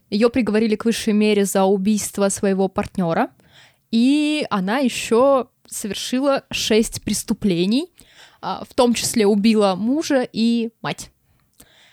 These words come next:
А, ее защита просила признать ее невменяемой, но просьбу отклонили, и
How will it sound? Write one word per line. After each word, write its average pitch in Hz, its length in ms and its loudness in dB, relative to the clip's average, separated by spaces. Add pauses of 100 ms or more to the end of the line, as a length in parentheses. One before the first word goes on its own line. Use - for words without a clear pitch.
(300)
А, 196 220 -2
ее 220 240 2
защита 220 440 0
просила 196 720 -2
признать 196 480 -4
ее 185 540 -2 (220)
невменяемой, 294 880 -2 (100)
но 330 320 -4
просьбу 247 400 0
отклонили, 240 640 0
и 185 540 -2